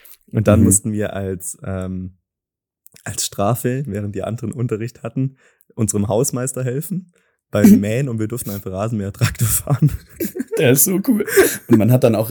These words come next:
Speaker 2: man hat dann auch immer, ähm, was Süßes bekommen von dem, wenn man dem geholfen hat.
Speaker 1: Ja, ja. Er hat
Speaker 2: Das
Speaker 1: zwar
Speaker 2: ist
Speaker 1: immer zu
Speaker 2: richtig
Speaker 1: mir
Speaker 2: gut.
Speaker 1: gesagt, „Janik, Brot kann schimmeln, was kannst du?“ <laughs>
Speaker 2: Ja.
Speaker 1: Aber ansonsten
Speaker 2: Ja, der ist
Speaker 1: war
Speaker 2: halt
Speaker 1: das top.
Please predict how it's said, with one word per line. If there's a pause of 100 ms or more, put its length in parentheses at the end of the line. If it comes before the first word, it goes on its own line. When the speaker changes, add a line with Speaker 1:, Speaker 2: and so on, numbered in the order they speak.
(160)
Speaker 2:
man
hat
dann
auch
immer,
ähm,
was
Süßes
bekommen
von
dem,
wenn
man
dem
geholfen
hat.
Speaker 1:
Ja, (120)
ja.
Er
hat (240)
Speaker 2:
Das
Speaker 1:
zwar
Speaker 2:
ist
Speaker 1:
immer
zu
Speaker 2:
richtig
Speaker 1:
mir
Speaker 2:
gut.
Speaker 1:
gesagt,
„Janik,
Brot
kann
schimmeln,
was
kannst
du?“ (300)
<laughs>
Speaker 2:
Ja. (680)
Speaker 1:
Aber
ansonsten
Speaker 2:
Ja,
der
ist
Speaker 1:
war
Speaker 2:
halt
Speaker 1:
das
top.